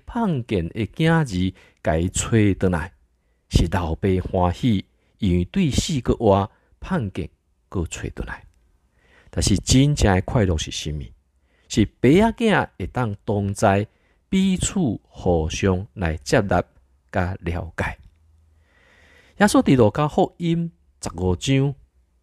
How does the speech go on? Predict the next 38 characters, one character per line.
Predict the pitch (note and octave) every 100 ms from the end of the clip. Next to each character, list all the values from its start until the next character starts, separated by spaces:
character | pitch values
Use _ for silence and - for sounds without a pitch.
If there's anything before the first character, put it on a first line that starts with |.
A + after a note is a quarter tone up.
| _
第 | -
十 | E2 -
节 | - G#2+ D#2+ -
甲 | D#2
咱 | E2+ F2+
讲， | A2+ G2+ F#2 - _ _ _ _ _ -
一 | A#2+
个 | D#3+ D#3 _
罪 | - B2 A2
人 | G2 G#2
的 | A2+
悔 | C3+ F3+ F3+ F3
改 | G3+ F3+ B2+
伫 | - F#2+
上 | - - A2 F2+ F2
帝 | E2 F2
面 | F#2 F#2 E2
前， | E2 F2 E2+ F#2+ - _ _ -
正 | F#3 F#3 C3
天 | - G2+ F#2+
使 | G2 F#2+ D2+
嘛 | D2+ D2+
要 | G2+
共 | - D#2+ D2+
款 | - A#2 F#2 - _ -
为 | F#2+ D#2+
着 | - C#2+ C#2+ _
伊 | F#2 E2+
来 | D#2
欢 | C#2 - D2 C2+
喜。 | - D#2 _ _ _ _ _ _ _ _ - _ _ -
路 | G2
加 | B2+
福 | - C#3
音 | C#3 B2 B2+ C#3 _ _
连 | A2 G2+
续 | G#2 - A2 -
写， | - - C#3+ -